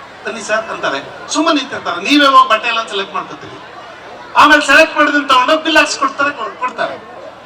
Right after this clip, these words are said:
ಇಡೀ ದಿನ ಇಲ್ಲ ಶರೀರ ಶ್ರಮ ಆಗೋದಿಲ್ಲ, ಇಲ್ಲ ಬುದ್ಧಿ ಉಪಯೋಗಿಸಲ್ಲ. ಏನ್, ಏನ್ ಕೆಲಸ ಇದು? ಅರೆ,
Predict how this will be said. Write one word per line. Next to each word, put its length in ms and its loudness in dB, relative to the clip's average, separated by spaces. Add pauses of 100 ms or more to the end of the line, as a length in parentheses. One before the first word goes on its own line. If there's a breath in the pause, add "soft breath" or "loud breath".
(280)
ಇಡೀ 340 2
ದಿನ 140 0 (1200)
ಇಲ್ಲ 520 2
ಶರೀರ 320 2
ಶ್ರಮ 260 0
ಆಗೋದಿಲ್ಲ, 420 0 (760)
ಇಲ್ಲ 260 4
ಬುದ್ಧಿ 220 -2
ಉಪಯೋಗಿಸಲ್ಲ. 600 -4 (1900)
ಏನ್, 240 0
ಏನ್ 300 0
ಕೆಲಸ 220 -4
ಇದು? 220 -8 (1080)
ಅರೆ, 420 4